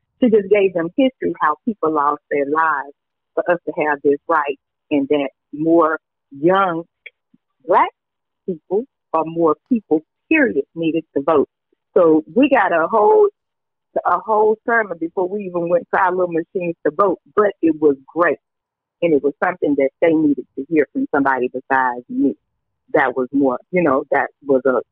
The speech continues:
somebody's grandma or great grandma. She was, she was of age, but she, I mean, she was on it, and she just, you know, was just telling them. And they was like, "Yes, ma'am." So when they came out,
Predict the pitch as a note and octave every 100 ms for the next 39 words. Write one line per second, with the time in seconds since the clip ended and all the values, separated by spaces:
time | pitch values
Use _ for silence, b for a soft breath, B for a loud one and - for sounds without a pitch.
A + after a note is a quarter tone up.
0 | F3+ C#3+ C3+ A#2+ C3 - C#3+ C3 C3 -
1 | _ _ _ _ - C3 - D3+ C3 C#3
2 | A#2+ A#2+ - - - F#3 G3+ G#3+ _ _
3 | _ C4+ C#4+ C4 C4 A#3+ B3+ A#3+ F3+ -
4 | - D#3+ - C4+ - E3 D#3 D3 D3+ -
5 | F#3+ F3 D3 C3+ - D#3 C#3 B2+ C#3+ -
6 | G#3 A#3 A3+ A#3+ A#3+ A#3 G#3 G3+ G3+ C4+
7 | C#4 G3+ - _ _ _ D#3+ D#3+ E3+ E3+
8 | D#3 - F3 F3+ F3+ D#3+ _ _ _ -
9 | E3+ F3+ F#3 G3+ B3 G#3 G3+ G#3+ G#3